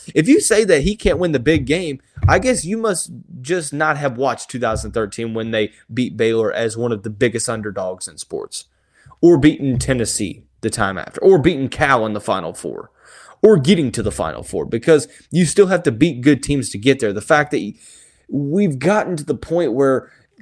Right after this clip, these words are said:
greatness is expected so much,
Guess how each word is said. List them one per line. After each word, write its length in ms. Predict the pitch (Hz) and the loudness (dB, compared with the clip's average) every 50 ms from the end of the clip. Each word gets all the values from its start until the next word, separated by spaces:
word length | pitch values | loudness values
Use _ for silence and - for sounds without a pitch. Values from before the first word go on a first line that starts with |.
| - - - - _ _ _ _ _ _ - | -20 -18 -18 -20 _ _ _ _ _ _ -8
greatness 580 | 131 - 160 185 190 170 - 156 165 - - - | 0 4 6 6 6 4 2 -2 -2 -2 -2 -2
is 200 | - 156 127 143 | 0 0 0 0
expected 800 | 127 113 - - - - 190 196 196 - _ 143 123 107 101 | -2 -2 -4 -6 -4 -2 -2 -2 -4 -4 _ -2 -2 -2 -2
so 480 | - - - - - - 185 196 202 196 | -4 -4 -4 -4 -2 0 2 2 4 2
much, 580 | 180 180 208 226 214 156 127 - - - - | 2 0 0 2 2 2 0 -2 -8 -12 -14